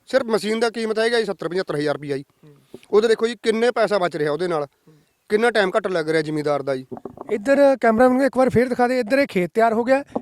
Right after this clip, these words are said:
Speaker 2: ਇੱਧਰ ਇੱਕ ਵਾਰੀ ਕੈਮਰਾਮੈਨ ਨੂੰ ਕਹੂੰਗਾ ਜਿਹੜੇ ਸੇਵਾਦਾਰ ਨੇ ਉਹ ਪਨੀਰੀ ਲਾ ਰਹੇ ਨੇ, ਅਹ, ਉਹਦੇ ਉੱਤੇ। ਇਹ ਜਿਵੇਂ ਇੱਕ ਵਾਰੀ ਇੱਧਰ ਵੀ ਦੱਸ ਦਿਓ, ਜਿਵੇਂ ਇੱਕ ਤੁ-, ਤੁਹਾਡਾ ਇੱਕ ਬੈੱਡ ਹੈ, ਬੈੱਡ ਤੇ ਦੋ ਦੋ ਬੂਟੇ, ਕੀ, ਕਿੰਨਾ, ਅਹ, ਜਿਹੜਾ, ਅਹ,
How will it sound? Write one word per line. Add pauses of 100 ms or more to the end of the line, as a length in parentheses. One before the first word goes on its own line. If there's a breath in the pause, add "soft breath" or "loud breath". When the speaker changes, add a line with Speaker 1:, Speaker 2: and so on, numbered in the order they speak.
Speaker 2:
ਇੱਧਰ
ਇੱਕ
ਵਾਰੀ
ਕੈਮਰਾਮੈਨ
ਨੂੰ
ਕਹੂੰਗਾ
ਜਿਹੜੇ (220 soft breath)
ਸੇਵਾਦਾਰ
ਨੇ
ਉਹ
ਪਨੀਰੀ
ਲਾ
ਰਹੇ
ਨੇ,
ਅਹ,
ਉਹਦੇ
ਉੱਤੇ। (260 soft breath)
ਇਹ
ਜਿਵੇਂ
ਇੱਕ
ਵਾਰੀ
ਇੱਧਰ
ਵੀ
ਦੱਸ
ਦਿਓ,
ਜਿਵੇਂ
ਇੱਕ
ਤੁ-,
ਤੁਹਾਡਾ
ਇੱਕ
ਬੈੱਡ
ਹੈ,
ਬੈੱਡ
ਤੇ
ਦੋ
ਦੋ (360 soft breath)
ਬੂਟੇ,
ਕੀ, (140)
ਕਿੰਨਾ,
ਅਹ,
ਜਿਹੜਾ,
ਅਹ,